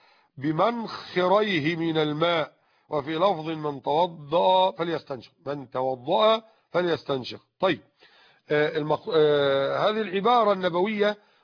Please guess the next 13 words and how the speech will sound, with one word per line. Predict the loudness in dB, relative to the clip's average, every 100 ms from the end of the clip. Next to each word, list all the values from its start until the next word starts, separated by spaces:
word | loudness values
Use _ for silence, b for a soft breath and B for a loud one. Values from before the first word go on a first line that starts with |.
| b
"وإذا | -2 -2
استيقظ | -4 0 0 0 0
أحدكم | 0 -2 -2 -4 -2 0 0 -2 -6
من | -6 -2
نومه | -2 -2 -2 -2 0 -2 _ b b b _
فليغسل | -2 2 0 0 -6 -8
يديه | -4 -2 0 -2
قبل | -2 -4 -4
أن | -4
يدخلهما | -8 -8 -6 -4 -8 -6 -2 0 0 0
في | -4 -6
الإناء | -8 -8 -2 0 0 -2
ثلاثاً، | -6 -2 0 0 0 -4